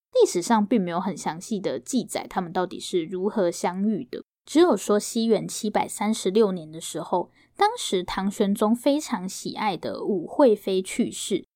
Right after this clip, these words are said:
那因为寿王妃杨氏容貌超群，所以就让这个杨氏进入后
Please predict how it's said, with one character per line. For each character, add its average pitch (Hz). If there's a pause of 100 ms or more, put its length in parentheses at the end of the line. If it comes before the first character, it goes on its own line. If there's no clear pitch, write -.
(100)
那 359
因 370
为 370
寿 339
王 175
妃 190
杨 190
氏 240
容 196
貌 262
超 285
群， -
所 220
以 202
就 202
让 196
这 190
个 160
杨 170
氏 196
进 185
入 180
后 175